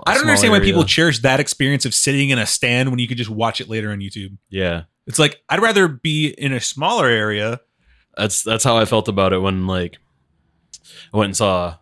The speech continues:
Speaker 2: uh, what is it? Uh, Blink one eighty-two,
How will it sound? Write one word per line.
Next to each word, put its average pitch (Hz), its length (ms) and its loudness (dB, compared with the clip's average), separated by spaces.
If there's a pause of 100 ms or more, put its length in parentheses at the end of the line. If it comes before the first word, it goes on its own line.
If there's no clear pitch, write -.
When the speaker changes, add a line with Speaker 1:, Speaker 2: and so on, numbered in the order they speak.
Speaker 2:
uh, 87 380 -6 (420)
what 104 100 -20
is 90 180 -18
it? 87 120 -20 (580)
Uh, - 380 -14 (480)
Blink 107 180 2
one 107 140 -2
eighty-two, 104 560 -4